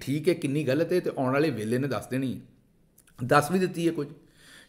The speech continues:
ਚੀਫ ਜਸਟਿਸ ਜਿਹੜੇ ਨਵੇਂ ਬਣੇ ਨੇ, ਉਹਨਾਂ ਚਾਰ ਜਿਹੜੇ ਕੰਮ ਕੀਤੇ ਨੇ, ਚਾਰ ਪੰਜ, ਉਹ ਤੇ ਉਹਨਾਂ, ਮੈਂ ਇਹੀ ਆਖਾਂਗਾ ਵੀ ਲੀਹਾਂ ਹੀ ਭੰਨ ਦਿੱਤੀਆਂ ਨੇ। ਇੱਕ ਤੇ ਉਹਨਾਂ ਫੁੱਲ ਕੋਰਟ ਸੱਦੀ ਹੈ, ਉਹ ਤੇ ਚਲੋ ਸਾਰੇ ਚੀਫ ਜਸਟਿਸ ਹੀ ਸੱਦਦੇ ਨੇ।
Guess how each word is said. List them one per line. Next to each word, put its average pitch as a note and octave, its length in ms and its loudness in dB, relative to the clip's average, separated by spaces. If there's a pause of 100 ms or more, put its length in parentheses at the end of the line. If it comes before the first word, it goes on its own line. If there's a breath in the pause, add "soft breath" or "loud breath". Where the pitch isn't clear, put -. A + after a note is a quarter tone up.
ਚੀਫ F3 200 6
ਜਸਟਿਸ E3+ 320 8
ਜਿਹੜੇ F3+ 220 8
ਨਵੇਂ E3 220 8
ਬਣੇ D#3 240 6
ਨੇ, D3+ 100 4
ਉਹਨਾਂ F3 280 4
ਚਾਰ D#3+ 600 8
ਜਿਹੜੇ F3+ 200 10
ਕੰਮ C#3 260 0
ਕੀਤੇ C3+ 320 2
ਨੇ, G#2 200 -2 (480)
ਚਾਰ A#2 260 4
ਪੰਜ, A2 360 -2 (140)
ਉਹ D#3+ 220 6
ਤੇ D3+ 100 0
ਉਹਨਾਂ, C#3 420 4 (500 soft breath)
ਮੈਂ B2+ 360 4
ਇਹੀ D3+ 160 8
ਆਖਾਂਗਾ C3 380 4
ਵੀ B2+ 140 0
ਲੀਹਾਂ A#2 240 2
ਹੀ D3 60 4
ਭੰਨ D3 220 4
ਦਿੱਤੀਆਂ A2 340 -4
ਨੇ। G2+ 120 -12 (300)
ਇੱਕ D3 180 4
ਤੇ C#3+ 120 4
ਉਹਨਾਂ C#3 120 4
ਫੁੱਲ D3+ 240 6
ਕੋਰਟ D3+ 240 4
ਸੱਦੀ B2+ 300 0
ਹੈ, B2+ 60 2
ਉਹ C#3 60 2
ਤੇ C3+ 80 -6
ਚਲੋ C3 180 4
ਸਾਰੇ A#2+ 300 2
ਚੀਫ B2+ 200 -4
ਜਸਟਿਸ A#2+ 300 -4
ਹੀ A2+ 40 -12
ਸੱਦਦੇ G2+ 340 -6
ਨੇ। - 80 -14